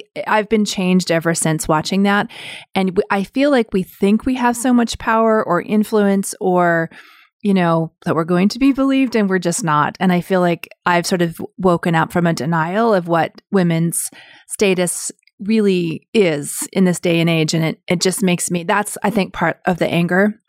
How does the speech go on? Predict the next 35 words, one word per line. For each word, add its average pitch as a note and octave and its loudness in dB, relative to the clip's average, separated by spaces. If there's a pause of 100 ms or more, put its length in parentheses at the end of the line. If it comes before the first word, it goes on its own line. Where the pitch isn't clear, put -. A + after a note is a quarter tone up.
(240)
that G#3 0
I F#3+ 2
was F#3+ 0
referencing G3 -2
before. F#3+ 0 (100)
Jenny, G3+ 2
you G#3 2
asked F3+ -2 (160)
about, F3 0 (120)
you G#3+ 4
asked F3+ -2
me F#3 -2
about E3 0
my F3 0
mother F#3 0 (480)
and F3 0 (100)
asked F3 -2
me F3+ 2
to F3 0
share E3 0
a F3 0
story E3+ 0
about D#3+ 0
how F#3 0
recent F#3+ 0
some F#3 2
of F3 0
these F3 2
events E3+ 0
are. F3 2
So F#3 0
when F3+ 2
my F3 2
mother F3+ 2
was, E3+ 0